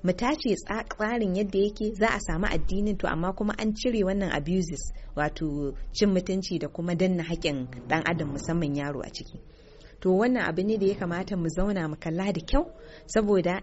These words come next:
in aka ci gaba da haka zai kai ranar da yake ba ɗan u-, uban da zai ba da ɗansa ya ce ku yi karatu.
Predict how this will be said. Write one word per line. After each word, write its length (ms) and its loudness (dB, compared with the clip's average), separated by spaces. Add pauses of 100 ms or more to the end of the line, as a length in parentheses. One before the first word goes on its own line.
in 140 2
aka 180 0
ci 140 -4
gaba 200 0
da 80 -2
haka 200 -2
zai 180 0
kai 180 -2
ranar 320 -2
da 80 0
yake 280 0 (220)
ba 280 2
ɗan 300 0
u-, 260 0
uban 200 0
da 60 2
zai 260 2
ba 200 -2
da 100 0
ɗansa 300 -4
ya 60 -4
ce 260 -4
ku 80 -4
yi 100 -6
karatu. 400 -4